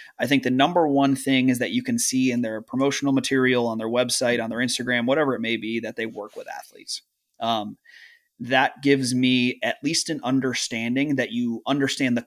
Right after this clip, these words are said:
culture of what's coming in. It's, it's whether it's a, for an injury, which that's part of the reason why we need manual therapy,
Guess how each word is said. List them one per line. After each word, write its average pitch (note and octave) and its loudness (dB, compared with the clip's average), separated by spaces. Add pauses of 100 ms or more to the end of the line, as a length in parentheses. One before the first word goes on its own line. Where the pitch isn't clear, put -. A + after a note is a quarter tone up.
(100)
culture B2+ -4
of A2+ -8
what's A2+ -4
coming A2+ -8
in. - -20 (300)
It's, - -2 (160)
it's A#2+ -4
whether C3 2
it's B2+ 0
a, A#2+ 2
for C3+ 2
an B2 0
injury, D#3 -2 (480)
which - 0 (140)
that's B2 2
part B2 2
of B2+ -2
the A#2+ 0
reason B2 0
why A#2+ 2
we A#2+ 0
need A#2+ 2
manual A#2+ 2
therapy, C3+ 2